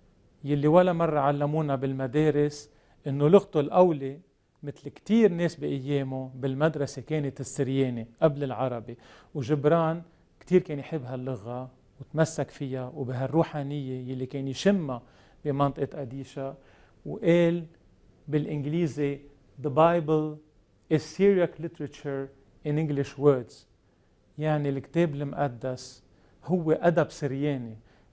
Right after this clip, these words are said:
لو بكلمات إنجليزي بضله أدب سرياني، قد ما هاللغة مقدسة لجبران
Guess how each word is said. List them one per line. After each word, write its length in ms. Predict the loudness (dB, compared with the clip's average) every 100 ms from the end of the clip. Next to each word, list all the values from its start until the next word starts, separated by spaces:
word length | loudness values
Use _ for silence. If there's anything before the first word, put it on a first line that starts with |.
| 2
لو 240 | 6 6
بكلمات 680 | 2 -4 -6 -6 -4 -6 -6
إنجليزي 600 | -10 -8 -6 -6 -4 -8 -8
بضله 600 | -10 -2 -2 0 -4 -4
أدب 240 | -4 -6 -10 _
سرياني، 680 | -10 -6 -6 -4 -6 -6 -10 -14 _ -6
قد 140 | -6
ما 200 | -4 -6
هاللغة 480 | -6 -6 -6 -6 -8 -10 -14
مقدسة 600 | -6 2 2 2 -8 -8
لجبران 640 | -10 -10 -12 -10 -8 -8